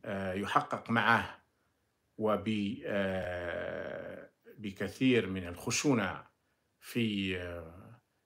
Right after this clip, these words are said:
مراكز المخابرات العسكرية، جمال عقو-، عقود كانوا حقوا معه وتعرض لما تعرض له ووضع في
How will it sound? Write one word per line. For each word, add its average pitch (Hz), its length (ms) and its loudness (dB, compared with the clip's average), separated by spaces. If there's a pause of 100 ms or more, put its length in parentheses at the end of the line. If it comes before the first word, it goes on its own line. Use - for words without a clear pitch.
(180)
مراكز 110 380 6
المخابرات 101 540 0
العسكرية، 92 760 0 (520)
جمال 156 220 10
عقو-، 143 460 4
عقود 127 420 6
كانوا 151 500 6
حقوا 160 440 6
معه 202 640 8
وتعرض 143 1120 8
لما 135 220 8
تعرض 135 380 6
له 185 340 6
ووضع 165 720 10
في 147 520 2